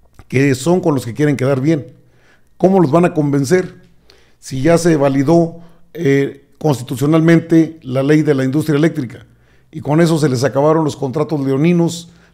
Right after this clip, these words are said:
las sociedades de autoabasto, y se empieza a regular el mercado de forma ordenada. ¿Les es difícil entenderlo?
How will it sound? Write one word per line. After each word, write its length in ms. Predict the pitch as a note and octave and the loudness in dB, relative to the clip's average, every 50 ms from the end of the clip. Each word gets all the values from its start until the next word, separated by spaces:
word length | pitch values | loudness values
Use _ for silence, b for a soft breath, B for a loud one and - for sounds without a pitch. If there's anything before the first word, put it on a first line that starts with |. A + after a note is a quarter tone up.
| b | b
las 160 | - B2+ C3 - | -4 -4 -2 -2
sociedades 480 | F3 - C3+ D#3+ D#3 D#3+ D#3+ D#3 C#3+ | -2 -2 0 2 4 4 4 4 4
de 60 | C#3 | 2
autoabasto, 760 | C3 B2+ C3 C3 C3 C#3+ D#3 F3 E3+ E3+ - - F3 E3 E3 B B B B B B | 0 0 0 -2 0 2 2 2 2 0 0 -2 -2 -2 -2 B B B B B B
y 80 | E3+ A#2+ | -12 -6
se 100 | - D3+ | -4 -2
empieza 540 | C#3 B2+ - - - F3 F3+ F3 F3 F#3 E3+ | -2 -4 -6 -4 -2 0 0 2 2 0 0
a 180 | - - D3 | 0 -4 -4
regular 480 | C3+ C#3 C#3+ C3+ C3 C#3 D3 D#3+ E3 D#3+ | -4 -2 -2 -2 0 2 4 4 4 4
el 100 | D3 D3 | 4 2
mercado 680 | C#3 C3+ A#2+ - E3 D#3+ D#3+ D#3+ D#3+ D#3 D#3 - - _ _ _ _ - | 2 0 -2 2 2 4 4 4 2 -2 -4 -10 -16 _ _ _ _ -12
de 120 | A#2+ B2+ A#2 | -10 -10 -8
forma 460 | B2 D3 D#3+ D3+ D3+ D3+ D3+ C#3+ - - | -2 0 0 2 2 2 0 -2 -4 -6
ordenada. 640 | C3+ B2 A#2 A2+ B2 A2+ B2 B2 A2+ - - - - - _ _ _ _ _ _ _ _ _ _ _ _ _ _ _ _ _ _ _ _ - | -4 -4 -2 -2 -2 -4 -4 -8 -8 -10 -14 -18 -20 -20 _ _ _ _ _ _ _ _ _ _ _ _ _ _ _ _ _ _ _ _ -8
¿Les 160 | D#3 C3+ C3 | -6 0 0
es 100 | G3 F#3 | 2 2
difícil 380 | E3+ F#3+ D#3 G3+ F#3+ D3+ G3 F3+ | 2 0 0 -2 -2 0 0 0
entenderlo? 580 | E3+ D3+ D3+ D3 D3+ F3+ F3 G3 A3+ A#3 - | 0 0 0 -2 -2 -2 -2 -2 -6 -8 -8